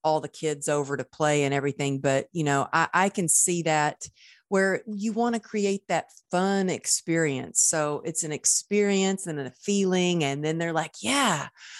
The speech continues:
I wanna go hang out with Kim. Let's go to her house." And so I could see where that really started at a young age. And now you really help people live instead of by default,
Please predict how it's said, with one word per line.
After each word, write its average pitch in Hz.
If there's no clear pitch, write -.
I 320
wanna 269
go 156
hang 139
out 147
with 151
Kim. 285
Let's 240
go 277
to 196
her 269
house." 151
And 208
so 214
I 202
could 220
see 254
where 220
that 180
really 175
started 175
at 160
a 156
young 147
age. 170
And 190
now 196
you 226
really 180
help 165
people 143
live 165
instead 160
of 151
by 139
default, 139